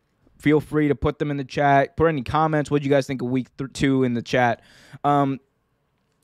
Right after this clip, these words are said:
the other thing that I wa-, wanted to talk about, because it was something that I was kinda going back and forth with someone on Twitter and talking about as I was watching the games, that Patriots-Jets game was really bad for Zach Wilson's confidence.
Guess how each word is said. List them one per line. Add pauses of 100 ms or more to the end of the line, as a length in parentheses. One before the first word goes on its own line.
(200)
the
other
thing
that
I
wa-,
wanted
to
talk
about,
because
it
was
something
that
I
was
kinda
going
back
and
forth
with
someone
on
Twitter
and (300)
talking
about
as
I
was
watching
the
games, (800)
that
Patriots-Jets
game
was
really
bad
for
Zach
Wilson's
confidence.